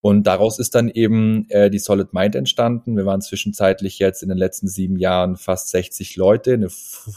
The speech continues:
Full Remote Company, also Digital by Default, um es neudeutsch irgendwie zu sagen.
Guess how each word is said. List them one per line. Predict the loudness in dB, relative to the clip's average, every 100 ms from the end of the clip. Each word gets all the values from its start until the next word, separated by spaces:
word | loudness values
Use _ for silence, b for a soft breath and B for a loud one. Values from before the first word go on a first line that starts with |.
| -18
Full | -6 2 4 4
Remote | 2 2 2 2 0 -4
Company, | -6 -6 -4 -2 -2 -4 -4
also | -6 -4 -4
Digital | -2 -4 -6 -4 -2
by | 0 0 0
Default, | -6 -4 4 4 4 0
um | -6
es | -6 -6
neudeutsch | -2 0 2 2 0 -4
irgendwie | -8 -6 -10
zu | -12 -12
sagen. | -4 -2 -2 -4 -10